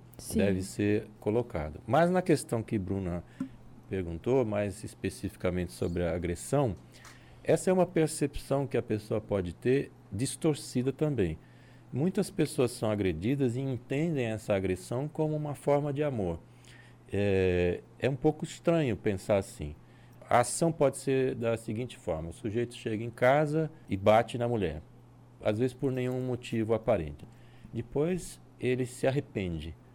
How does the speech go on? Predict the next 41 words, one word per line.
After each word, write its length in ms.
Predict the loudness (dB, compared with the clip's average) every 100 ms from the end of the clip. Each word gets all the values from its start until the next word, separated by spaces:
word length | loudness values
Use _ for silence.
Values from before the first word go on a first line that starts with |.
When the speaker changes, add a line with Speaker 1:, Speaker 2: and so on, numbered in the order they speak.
| -20 -20 -20 -20
Speaker 2:
porque 200 | -8 -4
normalmente 600 | 0 0 0 -2 -4 -4
é 20 | -6
essa 180 | -6
sequência, 680 | -6 -6 -6 -6 -6 -8 -10
né? 200 | -8 -8 -10
Depois 360 | -8 -2 0 0
ele 100 | -2
se 160 | -2 -4
arrepende 680 | -4 -4 -2 -2 -2 -4 -2
e 100 | -4
diz, 440 | -2 0 0 -2 -12 -20 -20 -20 -10
"Não, 260 | -6 -4 0
eu 480 | 2 2 0 -2 -4 -4
bati 320 | -4 -4 -6
em 20 |
você, 460 | -6 -6 -4 -2 0
mas 200 | -2 -2
é 60 |
porque 240 | -4 -4 -6
só 240 | -2 0
de 80 | 4
eu 80 | 4
imaginar 840 | 4 2 2 -2 -4 -4 -2 -4
que 120 | -6
você 260 | -6 -6 -6
podia 280 | -6 -4 -2
estar 180 | -2 -4
com 240 | -4 -2
outro, 480 | 0 0 -4 -12 -10
isso 220 | -10 -6
me 80 | -6
transtorna, 760 | -4 -6 -8 -2 4 4 4
me 100 | -2 -4
tira 260 | -2 -2
fora 240 | 0 0 0
do 100 | -2
sério 460 | 0 2 2 0 -6 -18 -8
e 40 | -6
fica 200 | -2 0
agressivo." 580 | 0 -4 -6 -6 -6